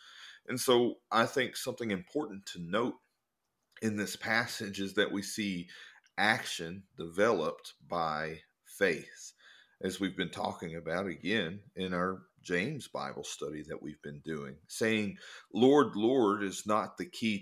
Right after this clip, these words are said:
to eternal life. True faith, which leads to action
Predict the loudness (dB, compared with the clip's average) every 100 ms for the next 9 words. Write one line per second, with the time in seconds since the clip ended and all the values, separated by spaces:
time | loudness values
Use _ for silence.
0 | -2 0 2 0 -2 -4 -6 -2 0 0
1 | 0 0 0 -2 -8 -12 -12 -2 0 0
2 | -2 0 2 2 0 -6 -16 -20 _ _
3 | _ 0 0 0 2 0 0 -6 -4 -4
4 | -6 -6 -6 -4 -6 -6 -12